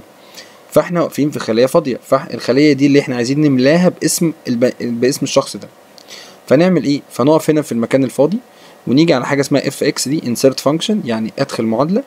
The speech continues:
ونضغط عليها هنا. تمام؟ ونكتب هنا في ال-، في السيرش كده نكتب في ال او او كي، وندوس enter. اهي ظهرت اهي، ندوس عليها مرتين. تمام؟ اهو دي بقى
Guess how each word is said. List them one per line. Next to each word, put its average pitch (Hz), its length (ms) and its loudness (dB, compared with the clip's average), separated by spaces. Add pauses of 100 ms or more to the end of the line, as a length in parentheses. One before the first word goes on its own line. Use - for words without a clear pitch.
(360)
ونضغط 110 360 -2
عليها 120 260 -2
هنا. 185 160 0 (1300)
تمام؟ 165 280 2 (340)
ونكتب 143 400 0
هنا 180 220 4
في - 220 -6
ال-، 113 380 -2
في - 120 -10
السيرش 151 420 0
كده 156 180 4
نكتب 165 320 -2 (260)
في 160 260 0 (100)
ال 151 260 4 (100)
او 147 220 4
او 156 140 4
كي، 117 260 -2 (340)
وندوس 117 240 -6
enter. 160 340 0 (1120)
اهي 110 100 -4 (120)
ظهرت 123 320 -2
اهي، 95 80 -8 (680)
ندوس - 180 -2
عليها 113 160 2
مرتين. 123 460 0 (1400)
تمام؟ 156 300 2 (1080)
اهو 110 120 -4 (120)
دي 139 260 -2
بقى 190 280 2